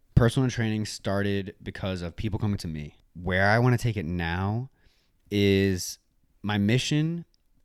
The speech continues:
for me as a person is to make this world a healthier place, one better man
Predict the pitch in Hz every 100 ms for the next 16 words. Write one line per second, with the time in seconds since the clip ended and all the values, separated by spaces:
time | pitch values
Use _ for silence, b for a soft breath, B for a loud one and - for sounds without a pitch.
0 | _ - 113 110 110 107 101 - _ _
1 | _ _ _ 110 104 107 104 - 95 101
2 | - 123 143 - 92 110 95 92 - 95
3 | 95 92 95 95 90 95 92 - 87 92
4 | 113 - - 101 95 95 95 98 92 92
5 | 90 95 98 101